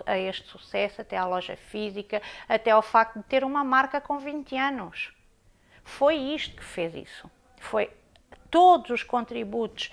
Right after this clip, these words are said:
ahm, das várias partes que eu falo aqui todos os dias neste,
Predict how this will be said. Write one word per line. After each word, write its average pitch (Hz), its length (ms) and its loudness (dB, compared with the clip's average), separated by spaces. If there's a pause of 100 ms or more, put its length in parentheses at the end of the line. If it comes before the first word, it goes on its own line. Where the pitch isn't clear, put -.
(220)
ahm, 202 460 4
das 208 240 2
várias 226 420 4
partes - 380 0 (140)
que - 80 -8
eu 185 240 -6
falo 214 480 4
aqui 214 240 -6
todos 226 340 -4
os 190 180 -8
dias 214 320 -2
neste, 185 460 -6